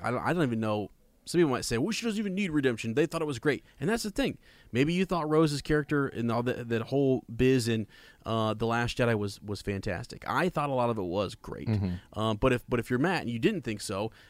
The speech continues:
Speaker 1: then maybe they're gonna do something in this movie. J J's a, he's, he's great. I think he's gonna find a, a way to make people go, "Wow, that was a, a, you know, a badass moment for her. That
Speaker 2: Mm-hmm.
Speaker 1: was, that was epic." I mean, really, she has that in The Last Jedi when she saves Finn's life,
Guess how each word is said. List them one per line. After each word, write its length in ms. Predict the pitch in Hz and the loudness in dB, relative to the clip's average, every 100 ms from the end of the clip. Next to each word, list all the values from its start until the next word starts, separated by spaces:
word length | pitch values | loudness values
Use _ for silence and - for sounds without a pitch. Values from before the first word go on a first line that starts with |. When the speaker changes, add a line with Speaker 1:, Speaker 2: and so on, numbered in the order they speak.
| - | -2
Speaker 1:
then 180 | 160 143 | 2 6
maybe 220 | 202 269 | 6 4
they're 80 | 247 | 2
gonna 120 | 247 | 2
do 120 | 226 | 0
something 280 | 233 226 220 | 0 0 -2
in 60 | 214 | -2
this 120 | 202 | 0
movie. 240 | 180 226 123 | 2 2 2
J 200 | 123 185 | 2 0
J's 300 | 220 226 185 | 0 0 2
a, 160 | 190 | 0
he's, 580 | 131 123 90 - 175 190 | -2 -8 -12 -10 -8 -6
he's 160 | 214 226 | -6 -4
great. 360 | - 175 220 - | -2 0 -2 -4
I 120 | 120 | -4
think 200 | 147 226 | -2 -2
he's 140 | 233 208 | -2 -2
gonna 140 | 214 | -2
find 420 | - 175 180 170 - | -2 -2 0 -2 -4
a, 80 | 123 - | -6 -2
a 100 | 123 | 0
way 220 | 127 160 | 2 4
to 80 | 139 | 4
make 380 | 127 139 - - - - - - | 2 0 -4 -20 -20 -20 -16 -4
people 240 | 143 131 | -4 -2
go, 240 | 117 123 | 0 2
"Wow, 540 | 104 101 117 123 120 95 | 2 0 2 4 4 2
that 200 | 113 101 | 0 2
was 220 | 127 113 | 2 4
a, 380 | 113 110 107 - 101 | 2 2 0 -4 -6
a, 80 | 104 | -6
you 100 | 110 | -4
know, 100 | 95 | -4
a 60 | |
badass 580 | 104 117 110 110 104 - | -2 0 0 0 0 -4
moment 340 | 104 101 90 - _ _ | -6 -8 -10 -14 _ _
for 140 | 120 | -6
her. 140 | 113 101 110 | -2 0 2
That 80 | 113 | 2
Speaker 2:
Mm-hmm. 80 | |
Speaker 1:
was, 240 | 110 104 104 | 0 -4 -6
that 120 | 113 | -6
was 120 | 101 107 | -4 -4
epic." 420 | 98 - - - - - - | -6 -6 -14 -18 -20 -20 -2
I 40 | 135 | 4
mean, 160 | 151 | 6
really, 200 | 139 247 | 6 4
she 160 | 127 160 | 4 2
has 320 | 135 180 175 | 2 2 2
that 160 | 113 104 | 0 -2
in 80 | 113 | -2
The 60 | |
Last 240 | 107 101 - | -2 -4 -2
Jedi 180 | 110 82 | -4 -4
when 100 | 95 | -8
she 100 | - | -6
saves 260 | 113 85 | -6 -6
Finn's 240 | - 85 - | -8 -10 -8
life, 320 | - - | -10 -12